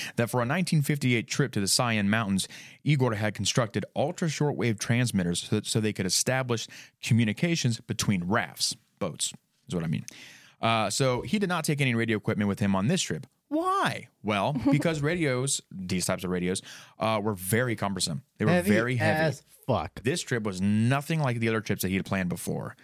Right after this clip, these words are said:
Speaker 1: So he's like, "You know what? I'm not gonna carry a hundred pound shortwave radio on my back
Speaker 2: Oh, come
Speaker 1: for
Speaker 2: on.
Speaker 1: over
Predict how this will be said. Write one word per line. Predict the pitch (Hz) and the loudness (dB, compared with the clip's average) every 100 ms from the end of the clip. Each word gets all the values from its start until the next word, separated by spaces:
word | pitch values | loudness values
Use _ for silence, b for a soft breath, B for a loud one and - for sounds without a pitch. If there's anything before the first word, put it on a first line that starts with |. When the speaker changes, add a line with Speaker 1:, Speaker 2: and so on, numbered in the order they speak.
| b | b
Speaker 1:
So | - | 0
he's | 104 123 107 | 2 2 0
like, | 104 | -2
"You | 269 | -2
know | 320 | -2
what? | 269 220 214 208 - B B B _ | 0 0 0 -2 -6 B B B _
I'm | 156 | -2
not | 214 - | 0 0
gonna | 127 | -2
carry | - 123 104 - 92 | 0 0 0 -4 -4
a | 95 | -4
hundred | - - 156 151 127 104 | -4 -2 2 2 0 -2
pound | - 117 107 101 95 - | -2 0 0 -2 -4 -4
shortwave | - - 117 - 101 92 | -2 0 0 0 0 0
radio | 92 95 90 82 82 B B B - | 0 0 0 0 -4 B B B -6
on | 101 95 | -2 0
my | 90 87 | 0 -2
back | 85 85 73 60 - - | -4 -4 -4 -6 -10 -10
Speaker 2:
Oh, | 349 359 | -14 -12
come | - 494 | -4 2
Speaker 1:
for | 214 | 4
Speaker 2:
on. | - - - - | 4 2 2 2
Speaker 1:
over | 117 110 101 202 190 | 2 2 0 -2 -2